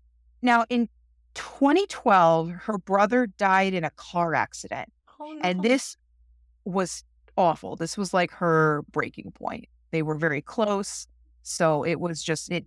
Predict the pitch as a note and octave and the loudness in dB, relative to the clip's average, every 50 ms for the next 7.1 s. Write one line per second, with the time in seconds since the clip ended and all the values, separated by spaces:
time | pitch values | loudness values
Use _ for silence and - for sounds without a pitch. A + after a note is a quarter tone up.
0 | _ - - - A3 A#3 G#3 F3 G#3+ F#3 F3+ F3+ E3+ E3 D#3 - E3 D#3+ D#3 D#3 | _ -16 -8 -4 -2 -2 0 0 -2 -2 -2 -2 -2 -2 -2 0 0 0 0 0
1 | - - E3+ - - G#3 G#3+ A3 A3 A#3+ A#3 - - - - F#3 F3+ E3+ E3+ E3+ | -4 -8 -8 -8 -4 -2 -2 0 0 0 -2 -4 -6 -4 -2 -2 0 0 -2 -4
2 | D#3+ - - - E3 D3+ D3+ D3+ D3 D3 C#3+ C#3+ - _ _ _ _ _ _ _ | -6 -8 -8 -6 -4 -4 -2 -2 -4 -4 -6 -8 -10 _ _ _ _ _ _ _
3 | _ - - F3 F3+ F#3 G3 G#3+ G#3+ A3 - - - F#3 F3 F3 E3 E3 E3 D#3 | _ -6 0 0 2 2 2 0 0 -4 -10 -8 -6 -6 -4 -4 -2 -2 -2 0
4 | E3+ E3 E3 D3+ - - E3 D3+ D#3 E3 D3+ - G#2+ C#3+ F#3 D3 - - - E3+ | -2 -2 -2 -4 -6 -8 -8 -4 0 0 -2 -2 -2 -12 -14 -14 -10 -4 0 2
5 | E3 E3 E3 E3 D3+ C#3 A2+ C2 - - - - - - - C#3+ C#3+ D3 D#3 D#3 | 4 4 4 2 2 -2 -4 -6 -6 -4 -2 -2 -2 -2 -4 -4 0 2 2 4
6 | D#3 D#3+ D#3+ D#3+ D#3 D#3 D3+ D3 D3 D#3 D3+ C#3+ C3+ C#3 C#3 C3 E3+ E3+ D#3 D3+ | 4 4 4 2 0 0 -2 -4 -4 -2 0 0 0 0 -2 -2 0 2 2 2
7 | D3 D3 | 2 0